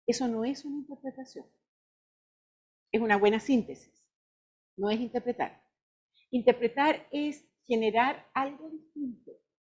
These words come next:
Puede ser un ángulo distinto, puede ser una conexión distinta. Muestro la coherencia ontológica. ¿Qué significa eso? Y por favor, ¿qué? ¿Qué significa?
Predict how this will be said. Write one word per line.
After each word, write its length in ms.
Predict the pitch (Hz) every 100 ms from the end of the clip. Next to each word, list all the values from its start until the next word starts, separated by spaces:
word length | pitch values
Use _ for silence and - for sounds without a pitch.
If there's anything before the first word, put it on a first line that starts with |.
| _ _ _ _ - - _ _ -
Puede 180 | 233 233
ser 220 | 247 233
un 140 | 233
ángulo 520 | 254 277 277 277 269
distinto, 640 | 269 254 - 269 254 - 254
puede 200 | 233 226
ser 200 | 226 220
una 220 | 220 196
conexión 640 | 196 180 175 - 277 269 269
distinta. 720 | 285 - 285 262 226 254 - - _ _ 226
Muestro 580 | 277 339 381 - 359
la 200 | 359 349
coherencia 600 | 294 254 233 240 247 277
ontológica. 1000 | 254 226 254 247 262 - 202 170 143 - _ _
¿Qué 80 | -
significa 640 | - 320 311 - 269 262 254
eso? 500 | 262 - 143 - _ _ _ _ _ _ _ _ _ _ _ _ _ _ _ _
Y 60 | 233
por 200 | 254 254
favor, 380 | 208 220 220 -
¿qué? 420 | 220 180 - _ _ _ _ _ _ _ _ -
¿Qué 80 |
significa? 760 | 240 277 262 - 330 - 339 -